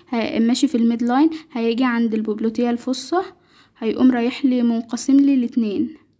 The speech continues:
هيقوم منقسم لي لاتنين فيبولار و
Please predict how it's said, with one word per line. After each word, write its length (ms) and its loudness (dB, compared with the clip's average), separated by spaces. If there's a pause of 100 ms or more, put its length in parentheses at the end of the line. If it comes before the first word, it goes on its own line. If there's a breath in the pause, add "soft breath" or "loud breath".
(920)
هيقوم 400 6
منقسم 420 2
لي 320 2 (100)
لاتنين 600 -6 (380)
فيبولار 540 2 (200)
و 120 0